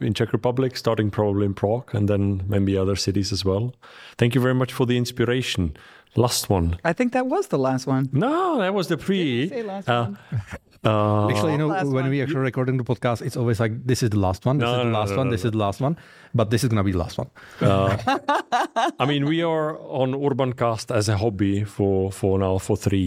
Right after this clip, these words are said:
Speaker 1: years, no? Trying to bring the change over to people here in Czech Republic as well, in Slovakia, listeners as well. What would be probably, Jeanette, your personal message to anyone listening to a podcast that is dedicated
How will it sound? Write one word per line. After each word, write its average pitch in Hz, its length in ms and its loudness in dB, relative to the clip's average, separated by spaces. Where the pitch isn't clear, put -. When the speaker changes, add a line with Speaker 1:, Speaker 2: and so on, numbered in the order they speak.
Speaker 1:
years, 85 380 -2
no? 90 200 0
Trying 92 340 0
to - 100 0
bring 92 580 0
the 95 100 0
change 90 460 0
over 90 280 0
to 87 120 -2
people 87 320 0
here 85 180 2
in 82 80 0
Czech 92 200 -8
Republic 87 400 0
as 87 100 4
well, 87 160 2
in 90 60 0
Slovakia, 87 640 0
listeners 87 540 -2
as 95 180 0
well. 92 280 0
What 135 300 2
would 123 220 2
be 113 560 2
probably, 98 560 2
Jeanette, 95 360 0
your 92 100 2
personal 101 460 0
message 98 500 -2
to 98 120 0
anyone 98 400 0
listening 98 520 -2
to - 140 -4
a - 20 0
podcast - 680 0
that 95 140 0
is 87 120 0
dedicated 95 920 0